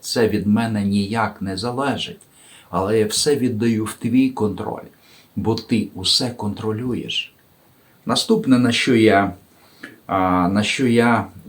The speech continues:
звернув увагу, і ми потім дещо почитаємо деякі тексти Святого Письма, а, що важливо дати Богу право діяти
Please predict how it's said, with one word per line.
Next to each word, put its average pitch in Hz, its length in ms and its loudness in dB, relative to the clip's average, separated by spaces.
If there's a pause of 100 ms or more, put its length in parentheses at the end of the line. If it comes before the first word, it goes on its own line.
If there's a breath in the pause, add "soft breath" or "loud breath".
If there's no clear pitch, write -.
(120)
звернув 107 800 4
увагу, 113 500 0
і 101 60 0
ми 101 160 4
потім 104 300 0
дещо 98 420 -2
почитаємо 98 580 -6
деякі 95 360 -6
тексти - 460 -6
Святого - 400 -8
Письма, - 480 -6 (920 loud breath)
а, 87 340 -2 (340)
що 117 200 -2
важливо 123 420 6
дати 120 380 2
Богу 110 380 2
право 107 460 2
діяти 107 720 0